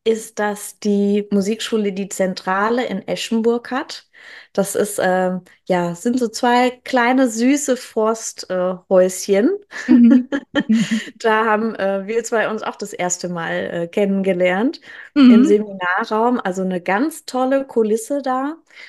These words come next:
Speaker 1: Und da entstehen all diese schönen kreativen Ideen und auch wirklich wunderschön illustriertes Material.
Speaker 2: Ja.
Speaker 1: Es gibt mittlerweile einen Bookie-Stift, der Trainer für zu Hause,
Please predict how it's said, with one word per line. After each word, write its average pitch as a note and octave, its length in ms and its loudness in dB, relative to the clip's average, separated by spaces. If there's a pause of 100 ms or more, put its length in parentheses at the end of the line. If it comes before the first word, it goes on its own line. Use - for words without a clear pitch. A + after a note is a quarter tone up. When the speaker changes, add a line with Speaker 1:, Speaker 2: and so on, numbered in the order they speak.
(160)
Speaker 1:
Und G3+ 200 -4
da G#3 200 2
entstehen G#3+ 840 0
all A3 240 0
diese G#3 280 -4
schönen A3+ 460 -4
kreativen G#3+ 760 -4
Ideen G#3 600 0
und - 220 -8
auch F#3 140 -10
wirklich G#3 440 -4
wunderschön A#3+ 880 2
illustriertes G#3+ 880 -4
Material. F#3+ 920 -4 (340)
Speaker 2:
Ja. F3+ 200 -2
Speaker 1:
Es G3+ 200 -6
gibt - 280 -14
mittlerweile G#3 1000 0
einen F#3+ 420 -4
Bookie-Stift, - 1200 -4 (180)
der F#3 160 -6
Trainer A3 440 -4
für A3 220 -10
zu F#3+ 220 -6
Hause, B3+ 540 0